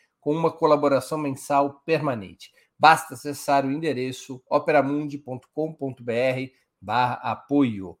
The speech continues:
Vou repetir, operamundi ponto com ponto B R barra apoio.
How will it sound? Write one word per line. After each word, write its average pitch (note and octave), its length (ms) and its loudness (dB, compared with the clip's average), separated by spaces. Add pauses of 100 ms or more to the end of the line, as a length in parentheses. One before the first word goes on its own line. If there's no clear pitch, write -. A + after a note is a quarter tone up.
(180)
Vou G#2+ 140 -2
repetir, C3+ 640 -6
operamundi D3 720 -2
ponto A2+ 340 -12
com D3 220 -2
ponto A#2+ 280 -14
B C#3+ 120 0
R B2+ 420 0 (260)
barra A2+ 440 2
apoio. G#2 680 -8